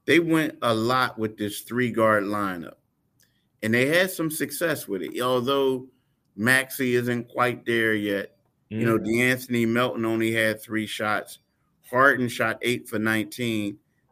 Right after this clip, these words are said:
Speaker 1: Maxey shot four for fourteen, five for fourteen, and, uh, De'Anthony Melton was three for six, three for five. P J Tucker didn't even play in the fourth quarter.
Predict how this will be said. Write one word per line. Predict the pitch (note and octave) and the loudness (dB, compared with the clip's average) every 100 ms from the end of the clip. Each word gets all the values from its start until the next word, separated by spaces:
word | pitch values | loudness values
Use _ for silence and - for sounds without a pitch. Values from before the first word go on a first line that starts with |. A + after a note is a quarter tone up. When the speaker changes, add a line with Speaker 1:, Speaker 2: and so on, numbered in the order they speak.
| G#2+ | -4
Speaker 1:
Maxey | A#2 B2+ B2+ C3 A#2 | 0 2 0 -4 -4
shot | - G#2+ - - | -2 -4 -6 -8
four | - A#2+ C3 | -6 -2 -2
for | B2+ G#2 | -2 -12
fourteen, | - A2+ G#2 - _ - - G2+ E2+ - | -8 -4 -4 -6 _ -14 -4 -4 -4 -10
five | - A2 A#2 B2 - | -8 -2 0 -2 -4
for | G#2 | -10
fourteen, | G#2 G2+ - G2+ F#2 F#2+ F#2 _ _ _ _ _ - | -4 -4 -4 -6 -4 -6 -8 _ _ _ _ _ 0
and, | A2 G#2+ G#2 - | 2 2 0 -2
uh, | G#2 G2 | 0 -2
De'Anthony | F#2+ A2+ A#2+ A#2 A2 A2 | -2 -2 0 0 -2 0
Melton | A#2 A#2+ G#2+ | 0 -2 -2
was | G2+ G2 | -4 -6
three | - A2+ A2+ | -8 -4 -4
for | A2+ G#2 | -6 -10
six, | - A#2 - | -4 -4 -6
three | - G#2+ G2+ | -6 -4 -4
for | F#2+ | -10
five. | - A2+ G#2 E2 - - _ _ _ _ _ _ _ _ - - _ _ _ _ - | -6 -2 -2 -4 -10 -20 _ _ _ _ _ _ _ _ -20 -20 _ _ _ _ 0
P | G3 F#3+ | 0 4
J | F3 | 4
Tucker | E3 F#3+ - D#3 | 4 0 -2 0
didn't | C#3+ D3+ | 2 2
even | D3+ C3+ A#2 | 2 2 -2
play | - D3 D#3+ D3 | -2 0 2 2
in | A#2 | 0
the | A2 | -2
fourth | - A#2 A2 - | -2 -2 -2 -4
quarter. | - F#2 - | -4 -4 -6